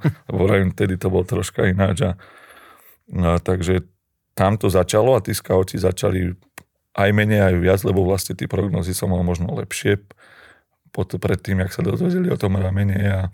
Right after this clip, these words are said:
potom to išlo nižšie a nižšie, ale tam to začalo,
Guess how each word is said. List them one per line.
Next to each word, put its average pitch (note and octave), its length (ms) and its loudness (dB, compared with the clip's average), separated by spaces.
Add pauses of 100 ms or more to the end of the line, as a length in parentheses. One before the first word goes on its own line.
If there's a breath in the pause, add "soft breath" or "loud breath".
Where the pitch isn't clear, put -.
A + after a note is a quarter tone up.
(480 soft breath)
potom - 320 -4
to - 160 0
išlo F#2+ 240 -2
nižšie F#2+ 340 0
a F#2+ 80 2
nižšie, F#2+ 360 -2
ale G2 340 2 (680)
tam A2+ 220 2
to A#2+ 120 -6
začalo, G2 400 0